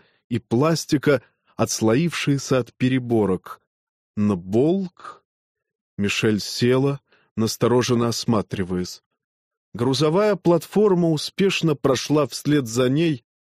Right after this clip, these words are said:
через пробой метрики пространства и теперь, вращаясь, плыла в сторону огромного овального окна,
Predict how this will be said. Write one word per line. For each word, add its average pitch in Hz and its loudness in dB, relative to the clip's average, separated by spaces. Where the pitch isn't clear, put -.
через 135 -2
пробой 135 0
метрики 143 -2
пространства 123 -2
и 120 -2
теперь, 190 -2
вращаясь, 143 0
плыла 147 2
в - -20
сторону 143 0
огромного 127 0
овального 113 0
окна, 123 0